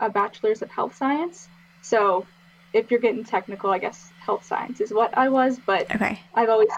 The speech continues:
Speaker 1: been registered for, like, P A specific classes, so.
Speaker 2: Gotcha.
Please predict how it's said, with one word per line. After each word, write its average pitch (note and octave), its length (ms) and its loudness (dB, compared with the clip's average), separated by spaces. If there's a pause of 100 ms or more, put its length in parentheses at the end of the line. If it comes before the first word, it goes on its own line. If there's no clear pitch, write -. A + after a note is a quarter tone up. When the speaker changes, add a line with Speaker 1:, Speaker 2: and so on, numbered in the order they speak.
(140)
Speaker 1:
been G#3 160 -2
registered - 480 -6
for, - 120 -12
like, - 160 -8 (120)
P - 140 -8
A - 100 -6
specific - 420 -14
classes, - 460 -8
so. - 260 -8 (320)
Speaker 2:
Gotcha. G#3+ 520 -4